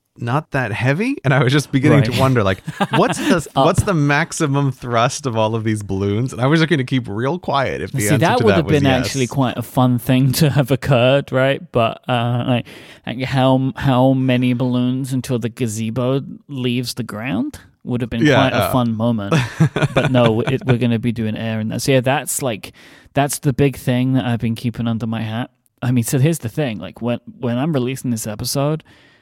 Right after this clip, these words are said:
Speaker 2: because of things I will get to later in this episode, we have not had the ability to start the setup of this. So, like,
Speaker 1: Mm-hmm.
Speaker 2: I'm putting it all on the line here, Gray.
Speaker 1: Has the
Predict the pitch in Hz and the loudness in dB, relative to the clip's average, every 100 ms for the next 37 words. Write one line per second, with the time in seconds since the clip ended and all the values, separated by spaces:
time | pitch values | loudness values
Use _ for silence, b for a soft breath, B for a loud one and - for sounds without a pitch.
0 | b 127 127 131 117 - _ _ - 101 | b -6 -4 -2 -4 -8 _ _ -14 -12
1 | 98 95 98 107 110 107 104 104 110 120 | -10 -10 -10 -8 -8 -6 -8 -10 -8 -8
2 | - 101 101 110 127 135 127 120 117 127 | -6 -6 -6 0 2 2 0 0 0 -4
3 | 110 104 104 117 113 101 107 117 - - | -4 -10 -6 -6 -6 -8 -12 -10 -6 -4
4 | 120 113 - - - - 117 110 - - | -2 -2 -2 -8 -6 -2 -2 -4 -10 -12
5 | - - - - - b - - 104 98 | -12 -10 -10 -10 -14 b -10 -8 -8 -10
6 | - 104 98 90 120 117 147 127 123 117 | -6 -2 -2 -4 -4 0 0 0 0 2
7 | 131 131 131 120 123 131 127 101 85 - | 4 4 2 2 2 2 0 -4 -12 -12
8 | 101 117 - - 123 117 107 104 | -10 -10 -10 -2 0 0 0 -2